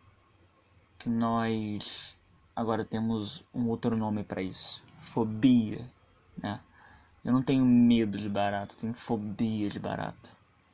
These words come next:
Eu não tenho medo de palhaço, eu tenho fobia de palhaço. Que tá num, num patamar maior, né? De não conseguir controlar, entende? Você vê um palhaço, dá vontade de,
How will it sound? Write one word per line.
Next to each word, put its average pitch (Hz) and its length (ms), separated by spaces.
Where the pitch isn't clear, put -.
Eu 120 80
não 120 80
tenho 120 340
medo 117 340
de 110 80
palhaço, 104 320
eu - 40
tenho 113 140
fobia 110 760
de 104 100
palhaço. - 600
Que - 100
tá 110 140
num, 117 340
num 113 180
patamar 110 720
maior, 117 840
né? 113 360
De 117 140
não 113 100
conseguir 120 360
controlar, 110 840
entende? 113 280
Você 110 220
vê 123 200
um 143 100
palhaço, 117 640
dá 117 80
vontade 110 440
de, 107 220